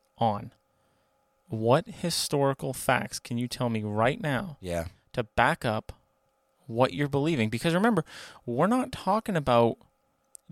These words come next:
Speaker 1: dinner tonight. We're not rolling the dice on that.
Speaker 2: Right, yeah.
Speaker 1: You're rolling the dice on your eternal soul.
Speaker 2: Yeah.
Speaker 1: You're rolling the dice on forever.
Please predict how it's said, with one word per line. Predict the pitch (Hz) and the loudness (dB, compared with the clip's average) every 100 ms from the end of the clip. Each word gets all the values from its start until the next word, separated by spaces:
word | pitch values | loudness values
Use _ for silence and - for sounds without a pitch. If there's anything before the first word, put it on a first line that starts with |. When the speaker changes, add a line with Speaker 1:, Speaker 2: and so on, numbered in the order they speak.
| 120 | 0
Speaker 1:
dinner | 135 156 127 | 2 4 2
tonight. | 104 - 107 104 | 2 -4 -4 -2
We're | - | 0
not | 143 151 | 2 4
rolling | 151 156 151 | 6 6 4
the | 131 | 2
dice | 131 127 - | 2 2 2
on | 113 110 | 0 2
that. | 107 - | 0 -2
Speaker 2:
Right, | 90 87 87 82 - | -2 -2 -2 -4 -4
yeah. | 87 85 123 | -2 -2 -2
Speaker 1:
You're | 165 247 | 0 0
rolling | 214 202 208 190 | 4 4 4 2
the | 151 | 0
dice | 123 156 151 - | 2 2 2 0
on | 113 120 | 0 0
your | 175 | -2
eternal | 131 110 - - 147 151 156 | -4 -6 -10 -4 0 0 -2
soul. | - - - - 151 139 113 113 131 | -2 0 0 0 0 0 0 -2 -8
Speaker 2:
Yeah. | 85 82 80 - | -8 -6 -8 -10
Speaker 1:
You're | 139 185 | -6 -4
rolling | 233 220 196 | 0 0 2
the | 165 | 0
dice | 151 151 147 - | 2 2 2 -2
on | 120 | -2
forever. | 104 - 127 120 117 120 113 107 107 | -4 -4 0 2 2 2 4 2 2